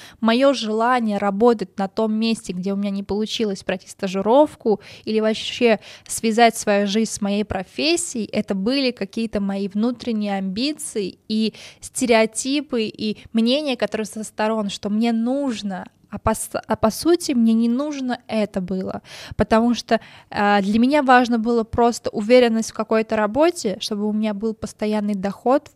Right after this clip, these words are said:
грубо говоря, чтобы у меня была своя работа. А, и я это сделала,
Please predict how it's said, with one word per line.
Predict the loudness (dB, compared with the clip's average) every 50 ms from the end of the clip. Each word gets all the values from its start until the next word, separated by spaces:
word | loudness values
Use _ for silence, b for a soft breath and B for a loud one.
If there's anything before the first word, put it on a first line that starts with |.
| _ -12
грубо | -6 -4 -4 -4 -4 -6 -6
говоря, | -4 -4 -4 -4 -4 -4 -6 -8
чтобы | -8 -8 -6 -4 -4 -4
у |
меня | -4 -4 -4 -6
была | -6 -6 -6 -6 -6 -6
своя | -8 -12 -10 -8 -6 -4 -2 0 0 0 -2 B B B -4
работа. | -2 -2 -2 0 2 2 2 2 0 -4 -8 B B B B B B B B B B B B B B B B B B B _
А, | 0 2 4 4 4 4 4 4 4 4 4 2 2 2 0 -2 -6 _ _ _ _ _ _ -4
и | -2
я | 2 4 6 8 8
это | 6 6 2 0
сделала, | -2 0 4 6 6 6 6 4 2 0 -4 -6 -10